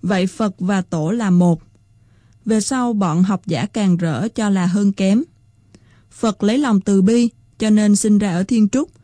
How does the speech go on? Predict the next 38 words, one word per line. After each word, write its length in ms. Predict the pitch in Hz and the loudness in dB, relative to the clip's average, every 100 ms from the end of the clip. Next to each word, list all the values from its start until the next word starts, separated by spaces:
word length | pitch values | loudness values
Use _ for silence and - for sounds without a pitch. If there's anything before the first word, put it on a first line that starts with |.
| _ _ - | _ _ -2
vì 140 | 190 | 0
đấy 220 | 185 196 | 2 0
là 200 | 269 226 | 0 -2
trung 240 | 180 214 202 | 0 0 2
tâm 240 | 208 202 | 2 2
của 140 | 175 | 0
trời 220 | 196 202 170 | -2 0 0
đất. 240 | 202 294 _ _ _ _ _ _ _ _ _ | 0 -4 _ _ _ _ _ _ _ _ _
Phật 280 | - 196 185 | -4 -2 2
mười 180 | 190 | 2
chín 220 | 175 202 262 | 4 2 2
tuổi 160 | 190 185 | -2 -2
xuất 260 | 302 - | -4 -4
gia, 280 | 214 214 202 - _ _ _ - | -2 0 0 -2 _ _ _ -6
ba 200 | 233 240 | -2 0
mươi 140 | 240 | 0
tuổi 220 | 196 175 | -2 -6
thành 240 | 208 220 180 | -4 0 0
đạo 320 | 165 143 156 - | 0 -2 -4 -6
và 280 | 175 196 165 | -2 0 0
thuyết 280 | - 269 - | -2 -6 -4
pháp 340 | 226 240 - | -6 -6 -4
bốn 240 | 190 196 | -2 0
mươi 100 | 269 | 0
chín 260 | 208 208 254 | 0 0 0
năm. 220 | 247 214 196 _ _ _ _ _ _ _ _ _ _ | 2 0 -2 _ _ _ _ _ _ _ _ _ _
Phật 380 | - - 226 - | -12 -4 -4 0
mở 260 | 190 156 156 | 2 2 -2
các 180 | 247 294 | -6 -8
thứ 200 | - 247 | -2 -2
pháp 280 | - 311 262 - | -2 -4 -6 -2
quyền 300 | 208 196 175 - _ - | 2 4 2 0 _ -6
để 220 | 170 165 | -4 -2
cho 160 | 226 226 | -2 -2
mọi 220 | 185 151 | 0 2
người 240 | 190 180 | 2 2
ngộ 220 | 165 143 | 0 0
đạo, 360 | 165 165 143 156 | -2 -2 -2 -4